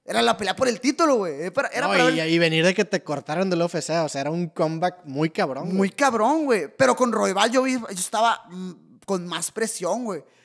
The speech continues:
Speaker 1: Porque yo se supone que iba a pelear con Alex Pérez. A mí me dijeron, "Pelea con Alex Pérez, gánale y vas por la pelea por el título, güey".
Speaker 2: Porque Garbrandt iba a pelear con
Speaker 1: Ya me habían saltado una vez,
Speaker 2: Sí.
Speaker 1: pero eso lo entendía, güey,
Speaker 2: Sí.
Speaker 1: porque, pues, tú sabes que el nombre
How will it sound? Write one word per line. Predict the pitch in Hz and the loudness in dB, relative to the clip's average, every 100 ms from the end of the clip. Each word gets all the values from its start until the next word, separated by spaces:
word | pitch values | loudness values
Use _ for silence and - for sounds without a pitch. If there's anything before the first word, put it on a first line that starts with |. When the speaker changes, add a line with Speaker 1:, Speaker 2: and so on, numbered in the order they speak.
| _ _ - | _ _ -6
Speaker 1:
Porque | 214 214 208 180 - _ - _ _ | -6 -4 -6 -8 -10 _ -20 _ _
yo | 170 202 | -4 -2
se | 226 | -2
supone | 277 226 240 | -4 -4 -2
que | 226 | -2
iba | 240 | -2
a | |
pelear | 226 214 | 0 -2
con | 220 214 | -2 -2
Alex | 214 202 | -2 -4
Pérez. | - 226 240 - - | -4 -4 -4 -8 -4
A | 220 | 0
mí | 302 | 0
me | 349 | 0
dijeron, | 285 262 214 - - _ _ | 0 0 -2 -6 -20 _ _
"Pelea | - 247 294 | -2 0 0
con | 339 | 2
Alex | 349 339 - | 2 2 0
Pérez, | - 320 330 226 - - _ _ _ _ _ _ _ _ _ _ _ | 2 4 4 2 0 -6 _ _ _ _ _ _ _ _ _ _ _
gánale | 202 240 277 294 294 302 | 0 2 4 4 2 0
y | 214 | -6
vas | 165 | -10
por | - | -6
la | 214 | -6
pelea | 180 165 | -2 -4
por | 180 | -4
el | 180 | -6
título, | - - 214 | -6 -6 -4
güey". | 170 | -4
Speaker 2:
Porque | 135 165 | -4 -2
Garbrandt | 156 160 160 190 180 | 0 0 -2 -4 -2
iba | 190 | -4
a | |
pelear | 190 160 156 | -4 -4 -4
con | 151 | 0
Speaker 1:
Ya | 254 | 2
me | 311 | 2
habían | 330 | 0
saltado | 320 311 320 | 0 0 2
una | 311 | 2
vez, | 311 262 156 123 | 2 2 -2 -12
Speaker 2:
Sí. | - | -10
Speaker 1:
pero | - 240 | -2 -2
eso | 233 | 0
lo | 285 | -4
entendía, | 233 196 202 262 | -4 -2 2 4
güey, | 190 160 | 4 2
Speaker 2:
Sí. | |
Speaker 1:
porque, | - 175 - | -2 -6 -8
pues, | 156 156 | -12 -12
tú | 196 | -4
sabes | 214 233 | 0 0
que | 220 | -2
el | 175 | -4
nombre | 180 196 220 208 170 143 | -4 -2 0 0 0 -4